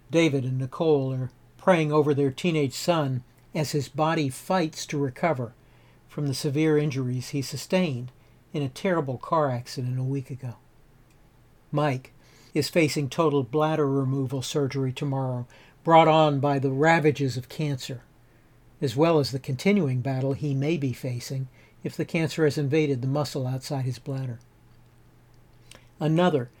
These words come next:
is battling the severe effects of depression and anxiety. Still another is facing the collapse of his business and the resulting personal financial ramifications. Regrettably,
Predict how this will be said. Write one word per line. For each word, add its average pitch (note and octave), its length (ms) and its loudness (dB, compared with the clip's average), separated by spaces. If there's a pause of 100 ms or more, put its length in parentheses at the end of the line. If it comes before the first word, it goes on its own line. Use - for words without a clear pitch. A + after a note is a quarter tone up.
(260)
is C3+ 140 0
battling D#3+ 440 6
the D3 80 0
severe D#3+ 380 2
effects - 400 0
of B2+ 100 -10
depression C#3+ 640 0
and B2 200 -4
anxiety. C3 680 -4 (800)
Still D#3+ 420 4
another D3 400 2
is B2+ 140 -4
facing D#3 420 0
the C#3+ 60 -4
collapse D3+ 540 -2
of C#3 80 0
his C#3 160 -2
business D3+ 560 -4 (580)
and D3 100 -6
the C#3 60 0
resulting C#3 480 2
personal C#3+ 400 -4
financial C#3 560 -6
ramifications. C3 1000 -6 (1300)
Regrettably, C#3 840 4